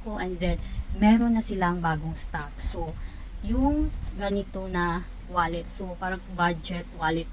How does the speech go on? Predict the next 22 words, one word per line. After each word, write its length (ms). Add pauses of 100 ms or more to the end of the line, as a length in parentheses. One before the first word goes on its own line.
talaga 240
siya. 320 (720)
So, 80
ayan. 280 (600)
So, 80
yung 160
kulay 320
nito 320
is 320
merong 400
itim. 640 (160)
Ito, 320
parang 320
cream, 320 (240)
ah, 240
off-white. 640 (400)
And 160
then, 320
yung 400
tan 320
na 240 (240)
kulay. 480